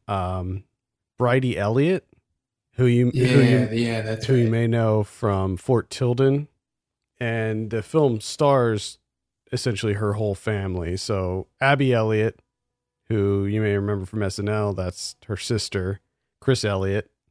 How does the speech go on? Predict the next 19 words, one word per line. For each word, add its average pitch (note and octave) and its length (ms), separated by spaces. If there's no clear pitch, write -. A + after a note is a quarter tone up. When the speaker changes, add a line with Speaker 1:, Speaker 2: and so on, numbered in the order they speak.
Speaker 1:
who A2 160
I'm G2+ 120
sure G#2+ 160
you F#2+ 140
all F#2+ 160
know, F#2+ 460
is G2 320
her G#2+ 120
dad. G2 400
Speaker 2:
Better. A#2 300
Speaker 1:
And G#2 160
then G2 220
her A2 180
mom F#2+ 420
also F#2 640
stars D#2 440
in D2+ 180
it, - 140
Paula. F2+ 440